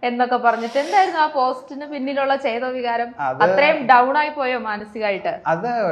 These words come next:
Speaker 2: ഡൗ-, ഓ, ഒരു പെർസെന്റ് അതിലുണ്ട്, എങ്കിലും അതിനേക്കാളുപരി കുറെ ആളുകൾ ഞാൻ മാനസികമായിട്ട് ഭയങ്കരമായിട്ട് വിഷമിക്കണം, അല്ലെങ്കിൽ,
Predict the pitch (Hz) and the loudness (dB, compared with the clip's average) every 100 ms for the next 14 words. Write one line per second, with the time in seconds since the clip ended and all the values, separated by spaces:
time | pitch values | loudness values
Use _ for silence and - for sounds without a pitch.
0 | 143 143 151 156 156 151 147 147 143 - | 0 2 2 2 -4 -4 -6 -8 -8 -14
1 | _ - 165 196 196 220 214 214 214 202 | _ -8 -4 -2 -2 2 2 2 -2 -4
2 | 180 170 156 - - 160 180 214 240 240 | -4 -2 -4 -4 -6 -6 -4 -2 -4 -8
3 | - 170 185 208 226 226 220 202 190 190 | -6 -4 -2 -2 -2 -2 -4 -8 -6 -8
4 | 202 214 - 185 208 214 190 196 202 208 | -10 -14 -4 2 4 6 4 2 0 -2
5 | 196 190 175 180 - 185 185 180 180 170 | -2 -2 -2 -2 -2 2 2 2 -2 -2
6 | 170 175 170 160 147 - 175 170 165 156 | -2 -2 -4 -6 -6 -8 -10 -6 -6 -6
7 | - - _ _ - 151 156 160 | -10 -20 _ _ -6 -4 -4 -2